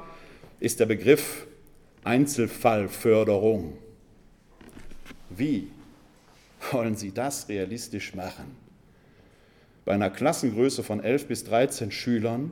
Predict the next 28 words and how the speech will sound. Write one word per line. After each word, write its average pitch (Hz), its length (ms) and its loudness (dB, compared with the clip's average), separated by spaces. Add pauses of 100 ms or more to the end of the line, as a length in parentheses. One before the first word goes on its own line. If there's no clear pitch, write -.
(720)
wo 113 100 2
jeder 151 400 4
seine 117 400 0
eigene 135 680 4 (920)
Besonderheit 131 1200 4 (220)
mitbringt, 156 1200 4 (1160)
wo 147 140 8
jeder 208 320 10
sein 165 200 8
eigenes 208 600 10
Thema 196 640 10 (320)
mit 160 480 8
an 156 220 8
Sie 202 200 8
heranträgt 180 1300 8 (600)
und 175 160 6
Sie 175 120 0
doch 220 280 12
irgendwie 233 340 10
jeden 233 300 8
Tag 202 240 6
neu 214 200 12
gucken 220 300 4
müssen, 190 300 8
wie 170 160 4
werde 220 260 12
ich 170 260 2
allen 226 580 8